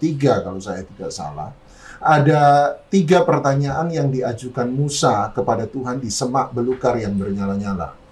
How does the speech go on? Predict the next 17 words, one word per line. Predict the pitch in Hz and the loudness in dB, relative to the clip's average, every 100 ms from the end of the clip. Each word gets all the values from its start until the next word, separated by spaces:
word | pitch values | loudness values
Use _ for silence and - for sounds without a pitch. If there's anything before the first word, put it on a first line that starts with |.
| - - - - | -20 -20 -6 0
Pertanyaan | 143 147 147 147 | 2 4 2 2
pertama, | 143 135 143 190 202 | 2 4 4 4 4
Musa | 185 165 151 139 | 2 0 0 0
bertanya | 113 104 101 104 131 143 | -2 -4 -4 -4 -4 -6
kepada | - 120 107 | -6 -6 -6
Tuhan, | 95 117 120 147 151 139 | -8 -6 0 0 0 -4
"Siapakah | - 160 135 139 143 139 - | -4 0 2 2 0 -2 -2
engkau?" | 151 156 165 151 107 - - - - - - - | -2 2 4 4 0 -6 -18 -20 -20 -20 -20 -12
Nomor | 113 120 107 | -6 -4 -4
dua, | 113 104 110 147 170 | -4 -4 2 2 2
Musa | 156 135 127 | -2 0 0
bertanya | 120 - 117 117 120 | 0 -2 -4 -4 -6
kepada | 123 117 - - 107 101 | -4 -6 -4 -4 -2 -2
Tuhan, | 120 113 151 175 190 - _ - | -4 -2 0 0 -4 -10 _ -10
"Siapakah | - - 180 180 165 143 147 - | -4 4 6 8 4 2 0 0
aku | 170 196 - - 123 | 4 2 2 -2 -4
ini?" | 107 90 82 | -4 -8 -8